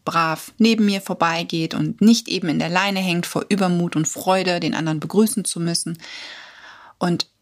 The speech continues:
vielen Haltern ist das, glaub ich, gar nicht so bewusst. Ich mein,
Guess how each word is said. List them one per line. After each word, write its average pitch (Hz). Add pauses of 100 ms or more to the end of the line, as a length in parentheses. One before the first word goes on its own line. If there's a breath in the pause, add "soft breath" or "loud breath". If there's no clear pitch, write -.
vielen 170 (320)
Haltern 160
ist -
das, 165
glaub 160
ich, 165
gar 151
nicht 160
so 170
bewusst. 175
Ich 170
mein, 196